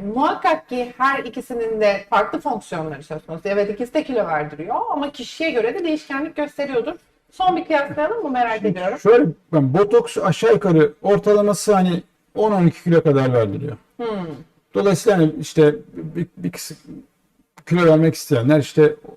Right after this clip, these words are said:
Speaker 2: o, hadi on beş kiloya kadar olanlarda,
Speaker 1: Hmm.
Speaker 2: e,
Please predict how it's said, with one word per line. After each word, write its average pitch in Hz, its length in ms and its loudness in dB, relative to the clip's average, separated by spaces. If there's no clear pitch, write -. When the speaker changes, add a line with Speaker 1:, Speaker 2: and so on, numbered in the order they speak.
Speaker 2:
o, - 220 -6
hadi 180 160 0
on 190 180 2
beş 170 180 2
kiloya 160 260 4
kadar 147 300 4
olanlarda, 143 680 4
Speaker 1:
Hmm. 170 440 -8
Speaker 2:
e, - 20 2